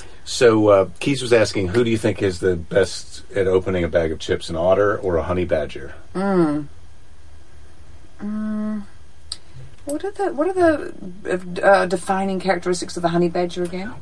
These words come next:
Speaker 1: Well, a honey badger is <coughs> kind of a carnivorous, they're both carnivorous, but, uh, a honey badger is more of a land animal,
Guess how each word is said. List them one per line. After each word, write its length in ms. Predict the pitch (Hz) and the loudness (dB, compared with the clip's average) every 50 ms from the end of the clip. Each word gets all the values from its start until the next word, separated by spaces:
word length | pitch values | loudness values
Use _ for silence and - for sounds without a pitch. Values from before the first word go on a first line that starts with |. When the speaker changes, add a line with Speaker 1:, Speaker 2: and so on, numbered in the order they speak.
| - - - - - | -12 -12 -12 -12 0
Speaker 1:
Well, 340 | 170 175 196 202 185 175 170 | 4 8 8 10 10 10 8
a 40 | - | 8
honey 200 | - 170 185 175 | 8 6 6 8
badger 340 | 175 175 160 156 - - - | 8 6 6 6 2 -2 -2
is 80 | - | 2
<coughs> 480 | - - - - - - 214 170 127 - | 4 6 6 6 8 8 8 8 8 6
kind 180 | - 131 127 | 2 2 4
of 60 | 113 104 | 4 4
a 100 | 95 85 - - - - - - - - - | 2 2 -2 -6 -12 -12 -12 -12 -12 -10 -2
carnivorous, 680 | - - 104 95 104 104 98 101 95 87 - - - - - - - - - - - - - - - - - - - | 2 4 4 4 4 4 4 4 4 4 2 -2 -8 -10 -10 -12 -12 -12 -12 -12 -12 -12 -12 -12 -12 -12 -12 -8 0
they're 140 | 110 113 110 | 2 4 6
both 180 | 113 107 101 | 6 6 4
carnivorous, 580 | - - 90 85 80 78 73 78 73 67 - - - - - - - - - - - | 4 0 0 2 0 0 0 0 -2 -2 -4 -8 -10 -12 -12 -12 -12 -12 -12 -12 -10
but, 400 | - - 87 101 95 - - - | -8 2 4 4 4 4 0 0
uh, 320 | 98 90 90 90 87 - - - - | 2 4 6 6 4 4 0 -6 -8
a 80 | - - | -4 2
honey 180 | 120 127 143 143 | 4 4 4 6
badger 400 | - 127 107 95 90 95 98 92 | 6 6 6 6 4 4 4 4
is 140 | 85 - | 2 2
more 200 | - 104 101 95 | 0 4 6 6
of 60 | 92 87 | 6 6
a 60 | 85 | 4
land 420 | 82 82 87 92 92 90 90 87 | 4 4 4 4 4 2 4 6
animal, 480 | 95 90 87 87 87 90 87 87 85 | 6 6 6 4 2 0 0 0 -2